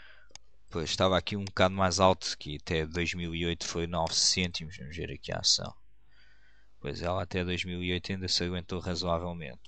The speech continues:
mas depois teve aqui aquele trimestre que quebrou bastante e estava, estava cotado como sendo uma growth stock, portanto tem uma valorização de uma empresa com forte crescimento,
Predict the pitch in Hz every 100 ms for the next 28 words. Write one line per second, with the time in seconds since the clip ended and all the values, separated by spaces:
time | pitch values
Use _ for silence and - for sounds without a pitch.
0 | - 85 - 87 - - - - - 85
1 | 85 - 85 82 82 82 90 - 87 87
2 | 87 - - - - - - 85 82 82
3 | 82 82 - 85 82 - - - - -
4 | - - - - 90 - - 87 87 87
5 | 85 82 - 85 85 87 - - 98 -
6 | 101 92 - 98 92 95 95 87 98 98
7 | - - 98 80 - - - - - -
8 | 78 - 85 82 85 85 87 87 90 90
9 | 85 - 90 87 90 92 87 95 90 87
10 | - 90 - 95 85 - - 101 87 85
11 | 78